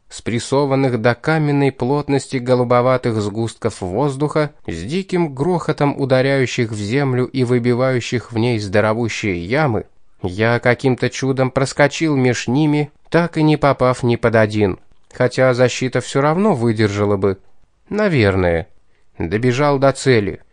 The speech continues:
Добежал и сходу вломился под небольшой,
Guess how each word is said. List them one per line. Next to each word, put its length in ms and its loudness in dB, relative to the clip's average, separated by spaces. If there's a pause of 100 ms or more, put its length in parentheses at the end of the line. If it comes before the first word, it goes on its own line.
(180)
Добежал 680 2
и 160 -4
сходу 420 -2
вломился 640 0
под 240 0
небольшой, 680 0